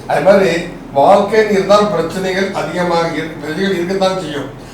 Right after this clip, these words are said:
அது அதிகமாக போகும்போது அதை எப்படி நாம் சமாளிப்பதுங்கிறத உணர்த்துறது தான் நாமெல்லாம் ஜோதிடர்கள் செஞ்சுட்டு இருக்கிறோம். இங்க வந்து இந்த பிரச்சனை ஒரேடியா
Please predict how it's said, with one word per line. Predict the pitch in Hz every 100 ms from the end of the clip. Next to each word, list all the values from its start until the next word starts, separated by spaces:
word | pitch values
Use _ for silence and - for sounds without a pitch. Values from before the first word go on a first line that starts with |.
| - -
அது | 151 156 165
அதிகமாக | - 202 214 226 220 226 214
போகும்போது | 202 196 190 180 180 208 214
அதை | 185 170
எப்படி | 160 214 208
நாம் | 185 - 156
சமாளிப்பதுங்கிறத | 190 214 214 196 196 202 196 196 190 - - -
உணர்த்துறது | 139 220 202 220 208
தான் | 226 214
நாமெல்லாம் | 180 180 190 175
ஜோதிடர்கள் | 180 180 160
செஞ்சுட்டு | 151 151 143
இருக்கிறோம். | 139 131
இங்க | 131 127
வந்து | 120 120 - - -
இந்த | 143 147
பிரச்சனை | 151 208 202 190 - 151 147
ஒரேடியா | 196 208 202